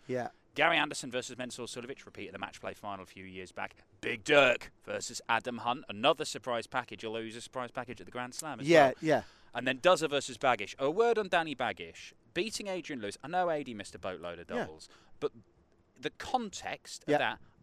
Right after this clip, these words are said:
Speaker 2: I'm not sure I'll see a more impressive display in this tournament than playing twenty-four hours after you accidentally, mind, get told about your brother.
Speaker 1: Yeah.
Speaker 2: Um, 'cause his sister
Speaker 1: All right.
Speaker 2: texted him and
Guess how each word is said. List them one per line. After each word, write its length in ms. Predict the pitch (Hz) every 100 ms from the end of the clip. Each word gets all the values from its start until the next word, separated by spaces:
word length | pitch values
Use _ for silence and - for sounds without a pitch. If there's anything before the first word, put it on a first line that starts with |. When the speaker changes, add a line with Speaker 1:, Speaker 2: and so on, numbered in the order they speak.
| -
Speaker 2:
I'm 300 | 175 208 196
not 160 | 190 -
sure 460 | - - 151 110 110
I'll 160 | 104 113
see 200 | - 117
a 60 |
more 220 | 110 123
impressive 560 | 117 117 - 165 - 156 _
display 580 | 135 - - 107 95 85
in 100 | 95
this 160 | 95 -
tournament 560 | - 120 98 85 82 _ _
than 120 | 101
playing 260 | 98 113 107
twenty-four 540 | - 175 170 170 151
hours 320 | 131 101 92 -
after 200 | 120 -
you 80 | -
accidentally, 840 | 233 - - 190 220 247 196 151
mind, 360 | 120 98 85 85
get 160 | - -
told 360 | 135 101 95 -
about 260 | 110 101
your 100 | 98
brother. 400 | - 95 82 87
Speaker 1:
Yeah. 240 | 123 135 120 127
Speaker 2:
Um, 280 | 120 120 - _
'cause 120 | 143
his 100 | 131
sister 460 | - 170 - 151 139
Speaker 1:
All 80 | 123
right. 280 | 120 123 113
Speaker 2:
texted 340 | 185 - -
him 120 | 107 98 - -
and 120 | 131